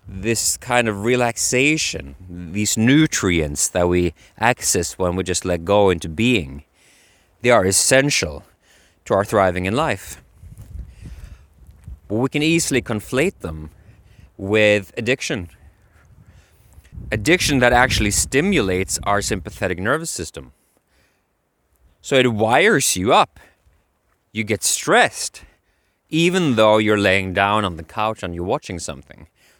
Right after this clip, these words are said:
But you're watching something that is stimulating your nervous system. You're not resting.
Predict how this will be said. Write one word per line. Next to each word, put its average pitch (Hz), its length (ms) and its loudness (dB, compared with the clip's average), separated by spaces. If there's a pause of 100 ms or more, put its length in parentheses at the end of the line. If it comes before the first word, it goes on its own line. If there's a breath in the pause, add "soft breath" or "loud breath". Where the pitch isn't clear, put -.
(120)
But 87 80 -18
you're 92 100 -4
watching 110 380 -4
something 95 520 -6
that 92 180 0
is 90 80 -6
stimulating 104 760 -2
your 87 140 -4
nervous 101 340 -2
system. - 380 -10 (2250)
You're 80 100 -12
not 73 160 -10
resting. 78 400 -8